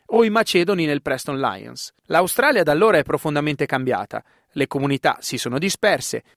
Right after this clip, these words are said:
e le nuove generazioni oggi tifano per Sydney F C o Melbourne Victory.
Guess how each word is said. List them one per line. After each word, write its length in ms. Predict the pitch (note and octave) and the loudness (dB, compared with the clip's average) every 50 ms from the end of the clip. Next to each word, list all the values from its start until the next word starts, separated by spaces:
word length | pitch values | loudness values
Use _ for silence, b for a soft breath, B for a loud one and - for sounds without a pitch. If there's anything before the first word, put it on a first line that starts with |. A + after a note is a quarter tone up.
| _ _ - | _ _ 0
e 100 | - G#3 | 0 2
le 120 | B3 B3+ | 2 2
nuove 240 | B3 C4+ C4+ B3 A3 | 2 2 4 2 2
generazioni 680 | E3+ A3+ A3+ A#3 B3 C4+ C4 - - A#3+ C4 B3+ A3 | 2 2 2 4 2 2 2 2 2 2 2 4 4
oggi 240 | F#3 F3+ F#3 D3+ D#3+ | 2 2 2 0 -4
tifano 320 | - F#3 E3+ E3 E3+ D#3 | -4 -4 -2 -2 -2 -2
per 180 | D3 - D#3 C#3+ | 0 0 0 0
Sydney 300 | - - G3+ G3+ A3+ A3+ | 0 -2 -2 0 0 -2
F 80 | - - | -2 -2
C 160 | - G#3+ A3 - _ - | -4 -4 -4 -6 _ 0
o 160 | G#3 G3 F3+ | 2 4 4
Melbourne 360 | E3+ D#3 C#3 C3 C3 B2 A#2 | 4 2 2 2 2 0 0
Victory. 440 | A2 A2 G#2+ - - - A#2 - | -2 -6 -6 -6 -8 -10 -10 -10